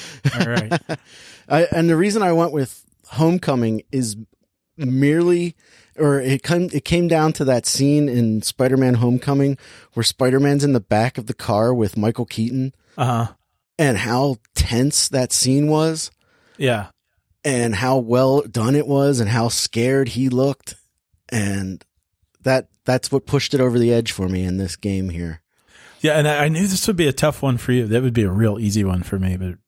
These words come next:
Speaker 1: still be Homecoming. <laughs> Um, all right, next up. Captain Marvel versus Doctor Strange.
Speaker 2: Mm, I'm gonna go Doctor Strange on this one.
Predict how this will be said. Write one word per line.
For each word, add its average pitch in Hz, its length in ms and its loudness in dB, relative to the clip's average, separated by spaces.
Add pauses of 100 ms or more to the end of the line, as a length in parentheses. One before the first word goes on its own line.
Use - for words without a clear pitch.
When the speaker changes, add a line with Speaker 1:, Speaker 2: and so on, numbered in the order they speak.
(120)
Speaker 1:
still - 240 -2
be 101 140 -2 (260)
Homecoming. 110 480 -2 (380)
<laughs> - 380 -4
Um, 160 720 2 (180)
all 151 80 4
right, 139 140 2
next 151 320 0
up. 135 300 -2 (460)
Captain 247 440 0
Marvel 143 680 2 (140)
versus 156 480 -2
Doctor 170 400 -2
Strange. 147 720 -8 (1400)
Speaker 2:
Mm, 247 1400 2 (880)
I'm 269 80 2
gonna 254 120 0
go 220 160 4
Doctor 170 320 0
Strange 120 480 2
on 104 140 0
this 98 200 -4
one. 104 320 -2